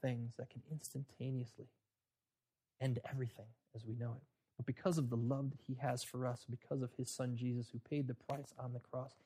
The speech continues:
he chooses not to. Doesn't that deserve much more awe, respect, honor,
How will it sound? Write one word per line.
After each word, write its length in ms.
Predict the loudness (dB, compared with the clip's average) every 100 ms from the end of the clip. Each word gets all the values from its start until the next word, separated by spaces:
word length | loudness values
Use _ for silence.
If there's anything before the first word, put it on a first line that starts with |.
| _
he 120 | 0 0
chooses 520 | -2 0 2 0 -4 -10 _ 0
not 300 | 2 2 -2 -6
to. 100 | -6 -6 _ _ _ _ _ _ _ _ _ _ -2
Doesn't 220 | 2 4
that 200 | 4 2
deserve 400 | 2 6 6 6
much 340 | 4 4 4
more 220 | 6 4 6
awe, 240 | 6 8
respect, 600 | 6 4 2 4 4 0 -12 -4
honor, 380 | 2 4 4